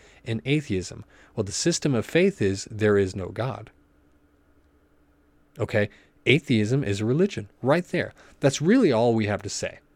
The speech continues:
okay? So as far as Google is <laughs> concerned, okay, I know Google isn't the arbiter of truth, although they'd like to be. Um, th-, it's, it's, as far as Google is concerned, and as far as anybody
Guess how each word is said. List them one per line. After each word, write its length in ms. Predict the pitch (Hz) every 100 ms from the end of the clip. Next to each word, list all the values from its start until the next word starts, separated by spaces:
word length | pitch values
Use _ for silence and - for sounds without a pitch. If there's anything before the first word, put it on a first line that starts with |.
| -
okay? 360 | 101 123 98 - - - _ _ _
So 180 | - 127
as 100 | 113
far 280 | - 180 202
as 240 | 175 - - 101
Google 560 | 110 147 185 147 107
is 160 | 95 107
<laughs> 100 | -
concerned, 1000 | 110 - - - 127 - 131 - 110 - -
okay, 360 | 110 107 127 107
I 20 |
know 140 | 123
Google 520 | 110 98 127 156 131 113
isn't 200 | 110 101
the 120 | 101
arbiter 360 | 101 98 95
of 100 | 92
truth, 320 | - - 160 -
although 280 | 107 104 104
they'd 240 | 95 92
like 380 | 92 117 208 -
to 120 | -
be. 300 | 92 90 92 - _ _ _ _ _
Um, 420 | 110 98 95 - - _ _ _ _ _ - 120
th-, 140 | 120
it's, 360 | 127 123 - - _
it's, 340 | - 127 - -
as 180 | 123 113
far 180 | 139
as 100 | 156
Google 300 | 139 147 156
is 100 | 147
concerned, 460 | - 120 - 170 156 - _ _ _ _ _ _ -
and 140 | 123
as 80 | 135
far 160 | 180 208
as 100 | -
anybody 640 | 139 226 240 104 98 98